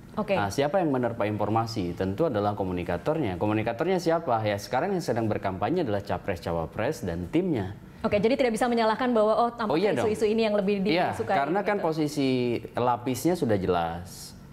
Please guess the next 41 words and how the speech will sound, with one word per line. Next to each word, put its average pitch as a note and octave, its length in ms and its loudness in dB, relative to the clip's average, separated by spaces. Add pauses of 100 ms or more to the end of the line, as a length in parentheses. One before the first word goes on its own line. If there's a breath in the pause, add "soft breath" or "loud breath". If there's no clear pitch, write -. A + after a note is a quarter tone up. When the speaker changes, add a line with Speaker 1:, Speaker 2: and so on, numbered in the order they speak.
(100)
Speaker 2:
Ada G2 240 0
yang G2 140 2
masyarakat F#2+ 500 -2
umum, G2+ 560 2
general F#2 340 0
public, G2 540 -2
ada G2 200 -2
yang G2 160 2
masyarakat G#2 460 -2
berperhatian, G#2+ 960 -2
atentif G2 380 -2
publik, G#2 560 0 (260 loud breath)
kemudian G#2+ 360 0
ada F#2 180 -2
yang G#2+ 180 0
masyarakat F#2 520 -4
elit G2 360 0
Speaker 1:
Hmm. G#3+ 120 -4
Speaker 2:
yang G3 140 0
sudah G#2 360 -2
menjadi G2 320 0
opinion F#2+ 380 -2
maker, F#2+ 460 -2
opinion F#2+ 420 -4
leader, F#2 260 -2
dan F2 180 -4
lain-lain. E2 380 -6
Speaker 1:
Hmm. G3 200 -2 (440 loud breath)
Speaker 2:
Nah, A#2 200 0
pendekatan B2 580 -2
ketiga G#2+ 360 0
hal G#2 140 0
ini B2 140 0
berbeda. F#2 580 -2 (260 loud breath)
Kalau E3 320 0
untuk D3+ 160 0
elit, B2 400 -2
saya A#2+ 260 -2
rasa B2+ 220 -2
udah A#2+ 100 0
cukup. - 300 -4